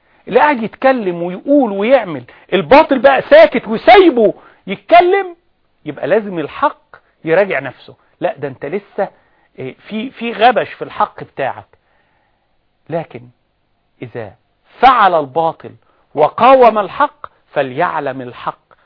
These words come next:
أنه على الطريق. حقيقة كنت أحتاج إلى مثل هذه الخطوة وهذا الفعل لأكون على الطريق. لغة خطابي، أنا أبدًا لا أدعو إلى الكراهية بين البشر،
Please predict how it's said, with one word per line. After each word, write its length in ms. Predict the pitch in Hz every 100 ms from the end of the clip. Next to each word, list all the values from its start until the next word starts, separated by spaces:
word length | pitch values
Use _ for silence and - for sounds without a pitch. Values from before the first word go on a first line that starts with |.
| _ _ 190
أنه 360 | 180 127 113
على 140 | 107 113
الطريق. 440 | _ 120 110 98 _ _ _ _ _
حقيقة 600 | - - 156 - 160 175 190 _ _
كنت 220 | - 170 -
أحتاج 460 | - - 220 175 - _ _ _ _ -
إلى 160 | 135
مثل 260 | 131 156 -
هذه 440 | 120 170 - 113 117 _ _ _
الخطوة 500 | 127 - - - 131
وهذا 440 | 117 117 156 151 127
الفعل 360 | 113 - 202 _ _ _ -
لأكون 640 | 151 139 - 214 185 123 113 _ _
على 160 | 120 117
الطريق. 400 | _ 117 101 _ _ _ _ _ _ _ 156
لغة 180 | 156
خطابي، 500 | 135 - - 147 127 120 _ _ _ _ _ -
أنا 220 | 127 240
أبدًا 340 | 220 143 123 123 _ _
لا 200 | 135 180
أدعو 200 | 165 131
إلى 220 | 120 123 117
الكراهية 540 | - 123 127 117 107
بين 260 | 107 110 104
البشر، 380 | 104 - -